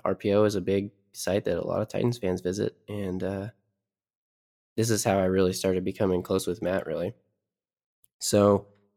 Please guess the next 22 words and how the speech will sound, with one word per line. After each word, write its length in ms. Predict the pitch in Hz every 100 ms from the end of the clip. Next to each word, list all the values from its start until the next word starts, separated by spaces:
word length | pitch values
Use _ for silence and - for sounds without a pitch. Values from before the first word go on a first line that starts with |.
| _ _ _ _ _ _ _
he 140 | 127 120
asked 200 | 123 151
me 100 | 131
to 100 | 107
write 420 | 107 104 104 - _ _ _ -
an 120 | 107
article 480 | 101 104 - 104 98
about 480 | 87 90 90 - _ _ _ _
weed, 680 | 101 101 101 104 104 101 110 _ _ -
marijuana 760 | 104 104 101 98 98 92 92 - _ _
in 140 | 123 107
the 100 | 80
N 160 | 98
F 200 | 90 -
L 380 | 92 78 73 - _ _ _ -
and 540 | 98 87 87 85 82 - _ _ _ _ _
the 80 | 87
perceptions 640 | - - - 110 - 104 98
of 160 | 98
it 320 | 98 98 90 -
and 480 | 98 87 82 80 85
the, 400 | 82 73 65